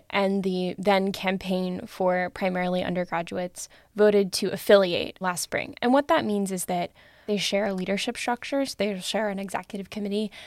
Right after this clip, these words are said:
and it also means they share financial resources, which was really a big deal in allowing the undergraduate union to sort of form and have sort of strategic backing going through its election process.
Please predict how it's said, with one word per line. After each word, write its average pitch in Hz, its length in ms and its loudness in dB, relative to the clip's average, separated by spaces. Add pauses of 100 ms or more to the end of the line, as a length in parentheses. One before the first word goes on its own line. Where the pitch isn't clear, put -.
(100)
and 262 80 4
it 285 80 10
also 330 200 2
means 381 200 0
they 254 140 -2
share 208 400 2
financial 220 440 2
resources, - 600 -10 (280)
which 233 260 4
was 208 340 8 (200)
really 247 300 8
a 220 60 8
big 185 280 2
deal 190 500 2
in 190 420 -2 (440)
allowing 202 440 6
the 190 80 2
undergraduate 185 600 -2
union 180 420 -4
to - 180 -10
sort 185 220 -4
of 185 80 -8
form 262 440 4 (140)
and 185 360 -4 (420)
have 185 460 2
sort 196 180 -8
of 185 80 -6
strategic 247 500 0
backing 202 680 0
going 196 480 0 (200)
through 220 240 2
its 202 200 -4
election 180 380 -2
process. 180 640 -6